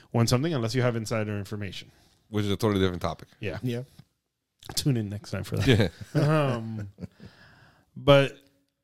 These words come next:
Speaker 1: the only reason we do these sometimes is to let you guys know, just do your research. You know, don't take anything for face value.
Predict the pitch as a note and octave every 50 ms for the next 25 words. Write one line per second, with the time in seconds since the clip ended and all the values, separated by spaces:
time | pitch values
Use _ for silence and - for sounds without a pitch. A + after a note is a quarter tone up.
0 | _ _ _ _ D3 D3 C#3+ E3 F3 F#3 E3+ E3+ E3 D#3 D#3+ D3 C3+ B2+ A2+ B2
1 | C3 B2+ C3 C3 B2+ - B2+ A#2 C3 B2+ B2+ A#2+ A#2 G#2+ - A#2 A2+ A#2 A#2+ A2+
2 | B2 A#2 A#2+ A#2+ A2+ G2+ A#2 A#2 A2+ A2 A#2 - - F#3 F#3 D#3+ C3 A2 G#2+ G#2+
3 | - - A2+ G#2+ - - - - - _ _ _ _ _ _ _ B2 A#2 A2 G#2
4 | G#2 A#2 A#2+ B2+ C3 B2 - - - B2+ A#2+ A#2+ A#2+ A#2+ A2+ B2 A#2+ G#2+ G#2+ -
5 | A#2 A2 - - G2 G2 G2+ G2 G2+ G2+ G2